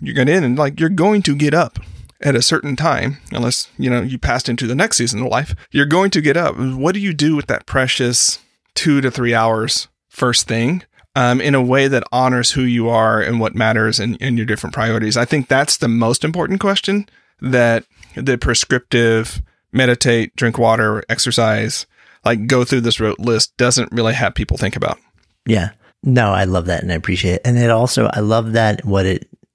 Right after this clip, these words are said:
Speaker 2: does is it invites folks like shift workers and night workers and, and says that all of this prescriptive advice about the, quote, morning routine and how it's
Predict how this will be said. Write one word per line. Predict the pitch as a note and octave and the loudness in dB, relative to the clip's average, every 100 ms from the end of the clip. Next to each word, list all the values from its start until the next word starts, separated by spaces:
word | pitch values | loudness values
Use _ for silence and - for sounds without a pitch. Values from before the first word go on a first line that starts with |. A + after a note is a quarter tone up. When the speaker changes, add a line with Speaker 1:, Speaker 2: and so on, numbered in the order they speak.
| C#3+ G#2+ | -4 2
Speaker 2:
does | A#2 G#2+ G#2 F#2+ | 2 4 2 0
is | F#2+ | 0
it | F#2 F#2+ | 0 -2
invites | A#2+ G2 F#2+ G2+ A2 G#2+ - - - _ | -2 -4 0 0 0 0 -4 -6 -14 _
folks | - - A2+ G#2 - - | -6 0 2 0 -2 0
like | G2+ G2+ - - | 2 0 -2 -8
shift | - - A#2+ - | -2 0 0 -2
workers | G2+ F2+ E2+ D#2 E2 E2 | 0 0 0 -2 -2 -2
and | E2+ E2+ D#2+ E2 | -2 -2 -4 -4
night | - G#2+ G2+ A#2+ - | -2 0 2 2 0
workers | G2 F2+ E2 - F#2+ F#2 | 0 0 0 -2 -2 -2
and, | - E2+ E2 - | -4 -4 -4 -6
and | F#2+ F#2+ | -6 -2
says | A2+ G2+ F#2+ | 0 0 0
that | G#2+ F2+ - - - | 0 -2 -4 -12 -8
all | - A2+ A#2+ | 0 2 4
of | A#2+ | 2
this | G#2+ A#2 G#2+ - | 2 2 0 -2
prescriptive | - G#2 - G#2 - G#2+ F#2+ | -2 -2 0 -2 0 0 2
advice | F#2+ F#2+ A#2+ A#2 F#2+ | 0 2 2 2 0
about | D#2+ F2 F#2+ - | -2 -2 -4 -2
the, | G#2+ | -2
quote, | G#2+ A2+ A2+ | 0 0 0
morning | F#2 F#2+ G#2+ A#2+ F#2+ | 0 2 2 2 0
routine | F#2 - F2+ F2+ | 0 -2 -2 -2
and | E2+ | -2
how | F2+ F2 | -2 -2
it's | F#2 | -2